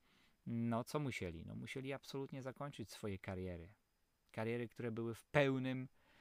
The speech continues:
rozpędzie, prawda? W-, absolutnie zostali usunięci, wycięci z przemysłu filmowego, a scena spalacza zwłok, w której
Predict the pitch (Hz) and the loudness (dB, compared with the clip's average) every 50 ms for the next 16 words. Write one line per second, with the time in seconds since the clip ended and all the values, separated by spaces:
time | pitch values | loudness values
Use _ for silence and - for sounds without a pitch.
0 | - - - - - - - 113 131 139 - - - 160 165 165 165 147 110 104 | -20 -20 -20 -20 -16 -4 0 2 2 2 4 8 10 10 10 10 8 6 4 2
1 | 78 - - _ - - - 87 85 95 98 98 101 104 104 110 - - - - | 0 -2 -8 _ -10 -8 -8 -8 -6 -6 -6 -4 -4 -4 -6 -10 -12 -16 -18 -18
2 | - _ _ _ _ _ _ _ - 139 135 - - - 151 143 143 147 147 - | -20 _ _ _ _ _ _ _ -6 -6 -6 -6 -2 0 0 2 2 0 -2 -2
3 | 147 139 131 147 - - 147 139 139 135 - - 214 190 170 - 170 160 156 156 | -4 -4 -4 -6 -2 0 2 2 2 0 2 2 2 4 4 6 4 6 6 6
4 | 151 151 156 160 - - 147 139 135 123 120 131 151 165 - - - 156 151 151 | 4 4 2 2 2 4 4 4 4 4 4 6 6 6 6 6 6 6 6 4
5 | 147 - 139 127 - - - 131 127 127 - - 123 101 - 113 104 104 104 95 | 2 0 -2 -4 -2 0 2 2 2 0 0 -2 -4 -2 -2 0 0 0 0 0
6 | 95 95 95 110 110 110 113 101 95 92 - - - - - - - - - - | 0 0 0 0 0 0 0 -4 -4 -4 -8 -14 -18 -18 -18 -20 -20 -14 -12 -8
7 | - - - 143 160 190 196 185 180 - - - - 143 131 127 135 147 147 - | -6 6 8 8 10 10 10 8 6 6 2 6 8 10 10 10 10 6 6 4
8 | 135 120 104 104 98 98 104 107 120 147 - - - - - 127 113 113 104 101 | 4 4 4 2 2 4 4 4 4 2 0 -6 -16 -6 -2 0 2 2 2 0